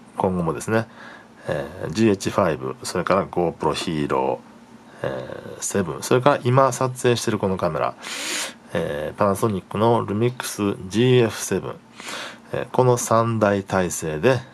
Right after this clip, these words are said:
えー、撮影をしていこうと思います。あ、他にもね、いっぱいカメラあるんですよ。えーと、ジーエイチフォーとか、ジーエイチスリーとかあるんですけども、それらは、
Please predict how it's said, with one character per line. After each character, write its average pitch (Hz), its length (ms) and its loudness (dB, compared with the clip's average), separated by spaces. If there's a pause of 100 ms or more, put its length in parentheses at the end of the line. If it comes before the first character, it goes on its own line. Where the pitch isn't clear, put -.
(120)
え 78 340 -6 (360)
ー、 - 40 -10
撮 - 280 -8
影 123 100 4
を 123 60 4
し - 100 -6
て - 60 -6
い - 60 -10
こ - 120 -10
う - 60 -6
と 117 100 2
思 73 160 -2
い 65 60 -12
ま - 100 -12
す。 - 160 -8
あ、 - 480 -2
他 175 180 4
に 208 60 2
も 131 120 4
ね、 76 180 0
い 220 80 0
っ - 20 -10
ぱ 117 140 4
い 113 40 4
カ 135 120 2
メ 117 80 4
ラ 78 80 0
あ - 20 -4
る 90 60 0
ん 87 40 -2
で 76 60 -8
す - 100 -8
よ。 78 140 0 (560)
え 104 60 2 (640)
ー - 20 -12
と、 82 180 0
ジ 87 200 -2
ー - 20 6
エ 87 40 4
イ - 40 -2
チ 92 120 -6
フ 104 180 2
ォ - 20 4
ー 98 40 2
と - 140 -2
か、 87 320 4 (260)
ジ 180 100 -2
ー - 40 4
エ - 40 4
イ - 20 -2
チ - 140 -4
ス - 100 -4
リ 90 120 2
ー - 20 -12
と 73 100 -8
か 78 140 0
あ 104 40 4
る 110 60 -2
ん 101 60 0
で - 60 -6
す - 80 -8
け - 60 -6
ど 76 60 -4
も、 104 80 -6
そ 151 160 4
れ 143 180 4 (540)
ら 98 160 2
は、 104 260 6